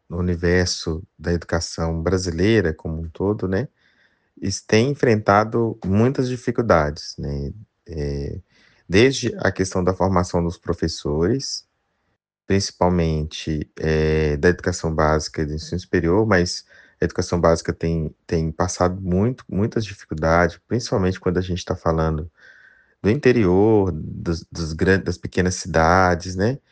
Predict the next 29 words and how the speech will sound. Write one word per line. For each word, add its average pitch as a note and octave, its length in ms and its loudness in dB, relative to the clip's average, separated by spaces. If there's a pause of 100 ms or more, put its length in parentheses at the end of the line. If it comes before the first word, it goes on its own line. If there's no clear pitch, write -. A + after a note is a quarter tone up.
(500)
Então, F#2+ 320 0
é, F#2 600 4 (100)
essa G2+ 260 2
questão G2+ 280 -2
da G2 80 0
formação F2+ 440 0
docente, F#2+ 520 -2
ela, F#2 200 2 (200)
ela F#2 340 4
realmente G2 640 0
impacta G2 400 -2
bastante, F2+ 720 -2
né? G2+ 200 -2 (600)
E A#2 120 0
nos C#3+ 180 0
últimos F2+ 360 -2
anos, G#2+ 360 4
a F2+ 60 2
gente G#2 300 -4
teve G#2+ 300 2
uma G#2+ 160 2
diminuição A2+ 640 0
muito A2 280 -2
grande A2+ 680 2 (420)
dos A#2+ 220 0
recursos C3 720 -4
pra A#2+ 140 4
educação A2+ 360 0
especial, F#2+ 880 0